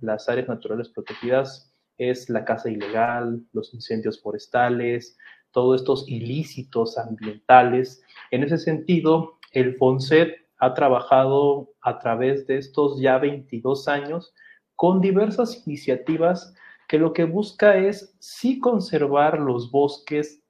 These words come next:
las selvas, pero también promover los medios de vida de las comunidades.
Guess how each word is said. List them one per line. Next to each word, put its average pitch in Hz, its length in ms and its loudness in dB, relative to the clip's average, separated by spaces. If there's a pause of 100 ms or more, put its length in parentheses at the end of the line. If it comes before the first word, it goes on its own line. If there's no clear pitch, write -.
(140)
las 117 340 -4
selvas, 143 680 0 (320)
pero 185 260 0
también 196 840 0
promover 156 720 0 (160)
los 143 300 0
medios 160 480 -2
de 135 140 0
vida 143 380 -2
de 113 140 -10
las 110 220 -10
comunidades. 107 1000 -8